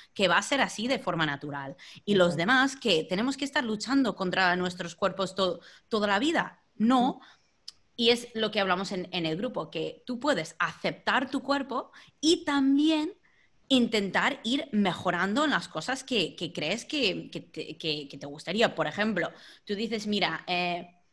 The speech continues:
Speaker 1: en mi caso, yo tengo celulitis, siempre voy a tener celulitis". Y durante muchos años de mi vida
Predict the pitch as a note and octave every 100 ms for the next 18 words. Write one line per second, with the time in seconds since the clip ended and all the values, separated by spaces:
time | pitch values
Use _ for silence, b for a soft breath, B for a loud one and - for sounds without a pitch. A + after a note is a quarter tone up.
0 | _ _ _ _ G#3 G#3 G#3 D3+ - D3
1 | C#3 _ G3 A#3 F4 C4+ F3+ D3+ D#3+ F3+
2 | - G3+ F#3 G3 F3+ F3 F3+ F3+ - D3+
3 | C#3+ C#3+ D#3 D#3 - - _ _ _ _
4 | _ _ - A3+ G#3+ G#3 G3+ G#3 G3 A3
5 | D4 D#4 C4 G#3 F#3 F3 E3+ G#3 C#4+